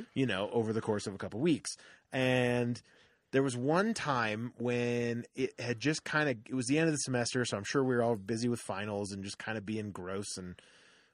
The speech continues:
whatever, and, and we probably threw a party and had a bunch of trash. But the, the pile had gotten a bit out of control, and I think I,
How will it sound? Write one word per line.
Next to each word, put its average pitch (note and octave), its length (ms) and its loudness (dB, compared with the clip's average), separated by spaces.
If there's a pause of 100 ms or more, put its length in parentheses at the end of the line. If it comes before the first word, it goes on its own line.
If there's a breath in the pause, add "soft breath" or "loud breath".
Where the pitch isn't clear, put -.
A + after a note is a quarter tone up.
whatever, A2 480 0
and, A#2 100 -2
and A2+ 200 -2
we A#2+ 140 2 (100)
probably A#2+ 240 2
threw B2+ 200 0
a A#2+ 40 0
party A2 560 0
and G#2+ 240 -6 (280)
had A2+ 200 -2
a - 20 0
bunch A2+ 160 0
of - 60 -10
trash. F#2+ 280 -4 (540 soft breath)
But D#3+ 160 4
the, D3+ 80 0
the C#3 140 0
pile F3+ 340 4
had C3+ 220 -4
gotten B2 280 2
a B2 40 4
bit A#2+ 260 4 (480)
out A#2+ 160 4
of G#2+ 180 0
control, G2+ 600 0
and A2+ 220 -4
I A#2 140 2
think D3+ 300 0
I, D3 280 4